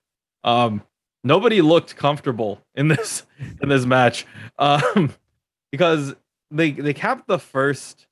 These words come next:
uh, they capped the first point, and they couldn't quite get it to the second point at the, at the very end for the Los Angeles Gladiators. Um, when the Shock came out, they, they did the same thing. They were playing these, like,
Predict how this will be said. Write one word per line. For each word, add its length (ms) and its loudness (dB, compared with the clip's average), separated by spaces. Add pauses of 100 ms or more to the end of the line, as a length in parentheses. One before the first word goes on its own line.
(640)
uh, 240 0
they 120 -10
capped 200 -2
the 60 -8
first 280 -4
point, 300 -2 (360)
and 260 -4
they 80 -2
couldn't 280 -4
quite 260 -4
get 140 -8
it 160 -10
to 100 -6
the 100 -8
second 400 -6
point 260 0
at 120 -4
the, 200 -2
at 120 -4
the 80 -4
very 260 2
end 360 -4
for 200 0
the 300 -6 (220)
Los 240 2
Angeles 340 0
Gladiators. 640 0 (520)
Um, 400 2 (380)
when 160 0
the 80 2
Shock 280 0
came 280 -4
out, 340 -4
they, 480 -2
they 220 -6
did 180 -4
the 80 -2
same 260 -8
thing. 440 -8 (500)
They 80 2
were 160 2
playing 540 -2
these, 280 -6 (360)
like, 500 -4